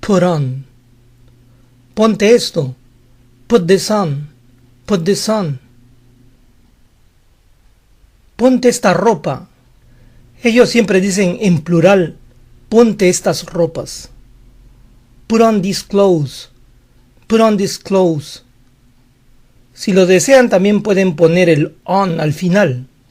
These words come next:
Put this clothes on. Put this clothes on. Te pusiste esa camiseta al revés.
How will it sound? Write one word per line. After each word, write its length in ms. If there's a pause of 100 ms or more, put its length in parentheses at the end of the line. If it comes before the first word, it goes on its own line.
(800)
Put 200
this 220
clothes 420
on. 260 (760)
Put 180
this 200
clothes 420
on. 240 (3000)
Te 120
pusiste 560
esa 220
camiseta 640
al 220
revés. 640